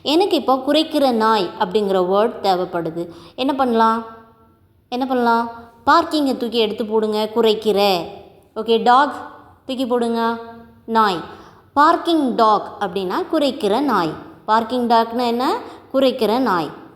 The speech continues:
ஓகே, got it? So, நெக்ஸ்ட் ஒரு வேர்டு உங்ககிட்ட, அ, சென்டென்ஸ் சொல்றேன், நீங்க டிரான்ஸ்லேட் பண்ணுங்க. "தண்ணீர் கொதித்து கொண்டு இருக்கிறது." தண்ணீர் கொதித்து கொண்டு இருக்கிறது. என்ன சொல்லுவீங்க? எப்படி டிரான்ஸ்லேட் பண்ணுவீங்க?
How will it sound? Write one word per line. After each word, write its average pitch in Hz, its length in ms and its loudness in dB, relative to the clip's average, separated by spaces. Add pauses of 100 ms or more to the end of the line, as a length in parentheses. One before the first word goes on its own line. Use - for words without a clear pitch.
(180)
ஓகே, - 20 -10
got 254 440 2
it? 330 120 0 (280)
So, 302 200 0 (140)
நெக்ஸ்ட் 330 520 2
ஒரு 277 220 4
வேர்டு 226 220 4
உங்ககிட்ட, 202 680 -2 (120)
அ, 185 200 -2
சென்டென்ஸ் 311 420 0
சொல்றேன், 202 340 0
நீங்க 294 160 0
டிரான்ஸ்லேட் 196 460 -2
பண்ணுங்க. 160 260 -10 (800)
"தண்ணீர் 302 720 2
கொதித்து 269 460 0
கொண்டு 240 300 -2
இருக்கிறது." 185 680 0
தண்ணீர் 247 640 0
கொதித்து 254 440 0
கொண்டு 226 280 0
இருக்கிறது. 185 580 0
என்ன 285 180 -2
சொல்லுவீங்க? 262 360 -2
எப்படி 247 300 0
டிரான்ஸ்லேட் 247 380 -4
பண்ணுவீங்க? 220 580 0